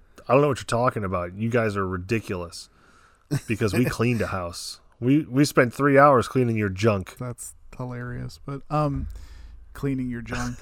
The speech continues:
Speaker 3: You spent how long cleaning their junk?
Speaker 1: <laughs> Three
Speaker 3: Um,
Speaker 1: hours cleaning their junk.
Speaker 2: That's a good one.
Speaker 3: No, but what if you're, how defensive are you if you're the cleaning crew? Like, someone's like, "Hey, man, you completely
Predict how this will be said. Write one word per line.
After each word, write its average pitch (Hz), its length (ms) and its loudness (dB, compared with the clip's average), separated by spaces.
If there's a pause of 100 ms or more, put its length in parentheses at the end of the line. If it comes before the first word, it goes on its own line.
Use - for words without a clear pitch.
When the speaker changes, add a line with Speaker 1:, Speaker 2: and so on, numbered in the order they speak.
(440)
Speaker 3:
You - 100 -2
spent 151 240 2
how 147 160 4
long 160 340 4
cleaning 160 360 -2
their 160 140 -2
junk? 165 300 4
Speaker 1:
<laughs> - 20 -14
Three 208 200 4
Speaker 3:
Um, 147 260 4
Speaker 1:
hours 135 200 2
cleaning 131 380 -4
their 110 120 -2
junk. 101 420 -10 (600)
Speaker 2:
That's - 100 -16
a - 40 -12
good 95 180 -4
one. 98 160 -10
Speaker 3:
No, 202 160 6
but 185 160 4
what 226 100 6
if 226 160 0
you're, 170 140 -6
how 220 160 -2
defensive 185 560 -2
are 139 160 -2
you 135 220 -2
if 135 200 -6
you're 143 100 0
the 135 120 -4
cleaning 160 520 -4
crew? 117 360 -10
Like, 127 180 -10
someone's 196 480 -4
like, 156 160 0 (400)
"Hey, 254 240 -4
man, 160 400 -4
you 226 80 -8
completely 196 560 -8